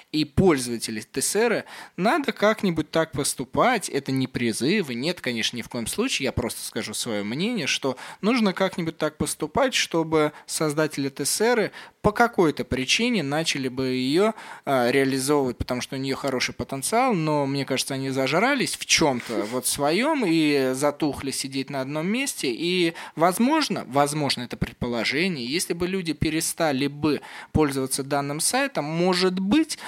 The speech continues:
они бы начали его развивать, потому что трафик бы упал, рек-, с денег с рекламы перестало бы приходить и так далее и тому подобное. Э, все-таки конкуренция и развитие должно быть на первом месте. Если сайт не развивается, он нахрен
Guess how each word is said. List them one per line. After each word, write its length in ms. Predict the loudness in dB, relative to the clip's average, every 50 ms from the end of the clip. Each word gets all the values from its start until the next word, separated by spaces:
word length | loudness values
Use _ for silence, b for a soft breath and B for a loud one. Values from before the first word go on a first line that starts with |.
| B B B
они 320 | 0 0 2 4 4 2
бы 180 | 4 4 2 2
начали 720 | 4 2 2 2 2 2 0 0 2 2 2 2 2 2
его 360 | 2 0 0 0 2 2 2
развивать, 500 | 2 2 0 0 0 0 0 0 -2 -2
потому 340 | -4 -6 -6 -6 -6 -6 -6
что 160 | -6 -8 -8
трафик 380 | -8 -4 -2 -2 -2 -2 -6 -6
бы 180 | -2 -2 0
упал, 580 | 0 0 -2 -2 -2 0 0 0 -2 -2 -4 -4
рек-, 300 | -2 -2 -2 -2 -4 -4
с 240 | -2 -2 -2 -2 -4
денег 320 | -4 -4 -4 -4 -4 -6
с 80 | -6 -6
рекламы 520 | -6 -6 -4 -4 -4 -4 -4 -6 -8 -10
перестало 640 | -10 -8 _ -4 -4 -2 -4 -4 -2 -2 -2 -2 -2
бы 120 | -4 -4
приходить 640 | -4 -4 -4 -2 -4 -4 -2 -2 -2 -4 -4 -6
и 40 | -8
так 240 | -6 -6 -6 -6 -2
далее 300 | -2 0 0 2 0 -2
и 20 |
тому 280 | -2 -2 -4 -4 -4 -6
подобное. 680 | -4 -2 -2 0 0 0 0 0 0 0 -2 -2 -4 B B B B B B B B _
Э, 320 | -4 -2 0 0 -2 -2 -4
все-таки 680 | 0 0 0 2 0 -2 0 2 2 4 4 4 2 0 0
конкуренция 720 | -2 -4 0 0 2 4 4 4 4 2 2 0 0 2
и 80 | 2 2
развитие 720 | 2 2 0 0 0 -2 -2 -2 -2 -2 -2 -2 -2 -4
должно 280 | -2 -2 -2 -2 0 -2
быть 140 | -4 -4 -2
на 120 | -2 -2
первом 380 | 0 2 2 2 0 0 -2 -4
месте. 500 | -4 -4 -4 -6 -8 -8 -8 -10 -10 -10 _ _ _ _
Если 340 | 0 2 2 2 0 -2 -2
сайт 320 | -2 -2 -2 -2 -4 -6
не 140 | -6 -8 -8
развивается, 580 | -6 -6 -6 -4 -2 0 0 0 -2 -4 -8
он 320 | -8 -8 -8 -8 -8 -6 -4
нахрен 460 | -2 -2 -2 -4 -6 -8 -10 -10 -12